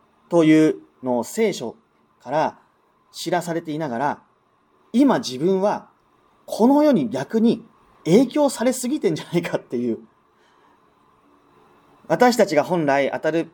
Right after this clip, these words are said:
あ、あの、えー、私たちが本来、教会としてこの世界、社会に伝道をし、それによってこの社会が動揺していく、影響を与えていく。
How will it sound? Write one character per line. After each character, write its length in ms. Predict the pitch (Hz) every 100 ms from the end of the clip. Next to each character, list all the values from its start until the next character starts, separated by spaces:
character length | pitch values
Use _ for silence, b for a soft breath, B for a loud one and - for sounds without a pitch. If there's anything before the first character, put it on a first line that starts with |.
| -
あ、 140 | 135 -
あ 200 | 113 113
の、 120 | 95 _ -
え 220 | 60 -
ー、 40 | -
私 240 | 143 160
た 80 | 139
ち 80 | 123
が 80 | 120
本 220 | 147 131
来、 380 | 117 175 147 - b b b _ _
教 240 | - 147
会 200 | 147 135
と 100 | 139
し 100 | -
て 220 | - 175
こ 120 | 135 139
の 100 | 131
世 200 | - 165
界、 260 | 131 107
社 160 | - 147
会 280 | 127 107 -
に 220 | 139 151 104
伝 300 | 131 190 185
道 180 | 185 170
を 60 |
し、 60 | 170
そ 80 | 175
れ 100 | 196
に 80 |
よ 80 | 214
っ 20 |
て 80 | 208
こ 80 | 147
の 60 | 143
社 120 | 170
会 120 | 131
が 80 | 107
動 280 | 131 190 220
揺 200 | 208 202
し 80 |
て 120 | - 175
い 60 |
く、 120 | 170 -
影 280 | 165 233
響 140 | 240 233
を 40 |
与 200 | 220 208
え 40 | 196
て 140 | 185
い 80 | 165
く。 200 | 135